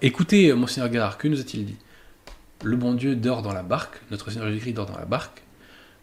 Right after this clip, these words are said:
Vouloir le réveiller, c'est un manque de foi. J'ai confiance en Dieu. Et c'est très drôle qu'on fasse ce grief-là aussi des vacantistes, chers amis. Jamais dans l'histoire de l'Église, on a fait grief aux catholiques de placer leurs espoirs en Dieu. C'est quand même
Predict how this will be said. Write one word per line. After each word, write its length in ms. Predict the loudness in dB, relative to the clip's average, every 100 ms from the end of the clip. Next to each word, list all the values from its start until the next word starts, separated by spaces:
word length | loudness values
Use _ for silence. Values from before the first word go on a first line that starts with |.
| -14
Vouloir 540 | -6 0 6 6 6 4
le 100 | -2
réveiller, 540 | 2 2 2 0 -2 -8 -16 -18 -18 -16
c'est 260 | -8 -6 -2
un 80 | 0
manque 460 | 0 0 -2 -6
de 80 | -8
foi. 340 | -8 -10 -12 -12 -16 -16 -8
J'ai 160 | -6
confiance 480 | -6 -6 -4 -4 -4
en 60 | -4
Dieu. 220 | -4 -6 -8 -20 -20 -20 -20 -16 -8
Et 60 | -4
c'est 120 | -2
très 140 | 0
drôle 200 | 2 2
qu'on 140 | 0 -6
fasse 180 | -6
ce 80 | -4
grief-là 340 | -2 -2 -2 -4
aussi 160 | -4
des 80 | -6
vacantistes, 480 | -6 -8 -10 -8 -8
chers 160 | -8
amis. 200 | -8 -10 -10 -18 -20 -20 -20 -20 -16 -6
Jamais 340 | -2 2 2
dans 80 | 0
l'histoire 220 | -2 -2
de 60 | -4
l'Église, 460 | -4 -2 -2 -4 -16 -20 -20 -20 -14 -6
on 80 | -6
a 60 |
fait 120 | -4 -4
grief 220 | -4 -4
aux 60 |
catholiques 580 | -4 -4 -2 -4 -4 -20 -20 -14 -8
de 60 |
placer 260 | -4 0 4
leurs 160 | 4
espoirs 320 | 2 0 0 0
en 60 |
Dieu. 300 | 2 2 0 -4 -20 -20 -20 -20 -16
C'est 140 | -10 -4
quand 120 |
même 100 | -4